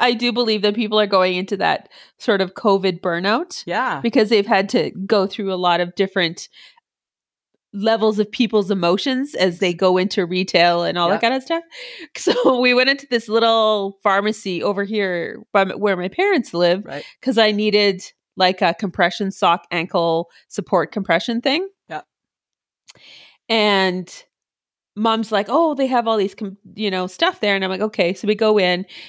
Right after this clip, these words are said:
Speaker 1: and then the pharmacist comes over to help us. And I'm like,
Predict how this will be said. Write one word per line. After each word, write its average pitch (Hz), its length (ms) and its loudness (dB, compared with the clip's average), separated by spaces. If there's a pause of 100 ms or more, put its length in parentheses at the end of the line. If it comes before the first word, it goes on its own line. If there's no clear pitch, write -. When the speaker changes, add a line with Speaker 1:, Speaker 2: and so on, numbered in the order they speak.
(160)
Speaker 1:
and 202 120 2
then 185 340 2 (280)
the 202 80 0
pharmacist 226 580 0
comes 196 220 -4
over 196 180 2
to 185 80 -2
help 196 240 0
us. 185 240 0
And 196 80 -2
I'm 190 140 0
like, 180 320 -4